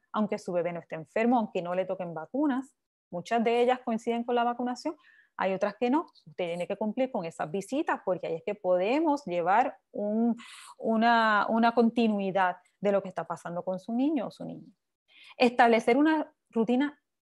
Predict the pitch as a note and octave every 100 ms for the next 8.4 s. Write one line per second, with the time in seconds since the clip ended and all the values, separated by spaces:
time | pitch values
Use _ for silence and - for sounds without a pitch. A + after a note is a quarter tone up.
0 | _ A3 G3+ G#3+ A#3+ - G#3 - - F3+
1 | E3 - - D4+ C#4+ A3 G#3+ G#3 F#3 F#3
2 | E3+ - - - _ _ _ G#3+ G#3+ A#3
3 | B3+ B3 A#3 G#3 G3 F3 G3 C4+ D#4 C4+
4 | G3+ F#3 F3 F3+ F#3+ F#3 F3 E3+ - _
5 | - - F#3+ G3 F3 E3+ F#3+ - E3 D#3+
6 | F3 E3 _ _ - F3+ G#3+ G#3 G3 E3+
7 | F3 E3+ F#3 B3 D4 F#3 D#3+ E3+ E3+ -
8 | D#3+ C#3+ _ -